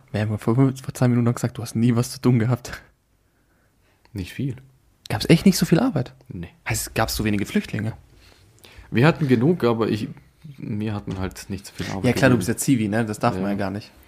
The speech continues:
Speaker 2: Das Einzige, was ich gemacht habe, war halt mit einem anderen Zivildiener,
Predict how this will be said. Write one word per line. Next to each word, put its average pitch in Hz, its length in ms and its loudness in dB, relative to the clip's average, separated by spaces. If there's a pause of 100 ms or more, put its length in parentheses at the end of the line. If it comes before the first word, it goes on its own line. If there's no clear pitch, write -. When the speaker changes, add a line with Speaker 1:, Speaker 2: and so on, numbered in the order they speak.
(140)
Speaker 2:
Das - 80 -14
Einzige, 131 420 4 (1040)
was 113 440 -4
ich 113 260 -4
gemacht 110 400 0
habe, 107 180 0
war 101 140 2
halt 104 160 0
mit 101 140 -2
einem 98 100 -2
anderen 107 400 -2
Zivildiener, 117 720 2